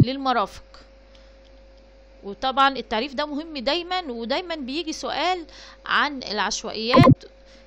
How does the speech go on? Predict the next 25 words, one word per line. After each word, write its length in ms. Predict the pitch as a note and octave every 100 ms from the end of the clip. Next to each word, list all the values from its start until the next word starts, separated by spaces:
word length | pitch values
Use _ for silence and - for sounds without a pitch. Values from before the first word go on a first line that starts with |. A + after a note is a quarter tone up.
| - -
سواء 360 | - A3+ -
هنا 300 | B3+ D#4+ -
أسباب 300 | A3+ A3 C#4+
العشوائيات 680 | C4 G#3+ - A3 A3 C4 -
أو 180 | G3+ G#3+
إيه 140 | D#4
هي. 340 | C#4 A#3 D3 C#3+ - - - - - - - - - - -
بعد 280 | A#3+ C4 D4
كده، 360 | F#4 F#4+ F#4 F4+ - - - - - - - - - - - - - - - - - - - - - -
آه، 360 | B3 A#3+ A#3
زيادة 540 | A#3 A3 E4 F#4+ D4+ C4+
عدد 280 | C#4+ C4 G3+
السكان 680 | - B3+ - D#4 D#4 D4+
في 180 | - A#3
فترة 580 | - D4+ - C#4 C4+ A#3
زمنية 540 | G#3+ A3+ A3 C4+ C4+
معينة 460 | A#3 G#3+ B3 A#3+ C#4
أو 160 | G#3
خلال 520 | G#3+ A#3 G#3 B3+ B3 A3+
فترة 440 | B3+ B3+ A#3 A3
زمنية 760 | G#3 - - A3 B3 A#3+ A3+ -
معينة. 460 | A#3 B3+ G#3+ F3+ - A3+
زيادة 560 | A3 D4+ E4+ C#4+ -
عدد 240 | A#3 A3+ G3+
السكان 640 | - - - C#4+ D#4+ D#4+